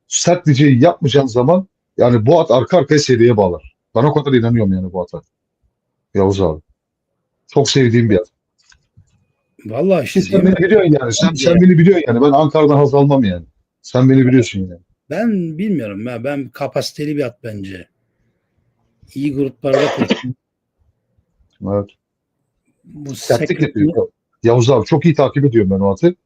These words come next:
Speaker 1: Sertlik
Speaker 2: Hatta
Speaker 1: yapıyor devamlı. En gerilerde
Speaker 2: Ankara,
Speaker 1: bekliyor. Bir türlü yarışa
Speaker 2: Ankara'da
Speaker 1: adapte olamadı.
Speaker 2: mesela bu Secretman'i geçmiş bu at mesela kısada. Ankara'da Susturucu'yu geçmiş Secretman.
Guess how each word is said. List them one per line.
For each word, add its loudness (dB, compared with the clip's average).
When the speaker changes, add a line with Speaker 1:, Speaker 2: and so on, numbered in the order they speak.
Speaker 1:
Sertlik -4
Speaker 2:
Hatta 0
Speaker 1:
yapıyor 0
devamlı. 0
En 0
gerilerde 2
Speaker 2:
Ankara, 2
Speaker 1:
bekliyor. 2
Bir -2
türlü 2
yarışa 2
Speaker 2:
Ankara'da 2
Speaker 1:
adapte -6
olamadı. 2
Speaker 2:
mesela 2
bu -4
Secretman'i -2
geçmiş 0
bu -4
at -8
mesela -10
kısada. -8
Ankara'da -4
Susturucu'yu -6
geçmiş -6
Secretman. -20